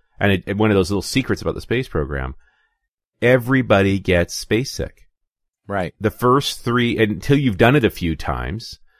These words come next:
Speaker 1: I mean, the first time you go into orbit, apparently the first three days, you're just ill. So,
Speaker 2: Right.
Speaker 1: you know, you're going up for five days and three of them you're gonna be throwing up in a bag.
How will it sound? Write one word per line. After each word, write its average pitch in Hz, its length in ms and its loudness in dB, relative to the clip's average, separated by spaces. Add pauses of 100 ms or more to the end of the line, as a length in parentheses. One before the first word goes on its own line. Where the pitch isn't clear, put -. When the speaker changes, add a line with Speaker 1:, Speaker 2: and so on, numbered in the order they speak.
(140)
Speaker 1:
I 92 40 0
mean, 92 80 0
the 82 60 -4
first - 260 0
time 131 160 2
you 117 140 2
go 104 220 4
into 98 140 2
orbit, 104 280 2
apparently 85 360 -2
the 80 60 -4
first - 340 -2
three 104 180 0
days, 92 380 0
you're 107 140 0
just 104 300 -2
ill. 101 440 -2 (680)
So, 104 300 2
Speaker 2:
Right. 90 180 2 (240)
Speaker 1:
you 107 100 2
know, 95 120 6
you're 110 140 2
going 123 220 4
up 127 120 0
for 120 80 -4
five 95 400 4
days 117 260 2
and 90 120 -4
three 120 340 2
of 120 60 4
them 92 80 2
you're 92 100 0
gonna 92 80 0
be 85 80 -2
throwing 101 260 0
up 110 100 -2
in 104 60 0
a 87 40 0
bag. 107 460 0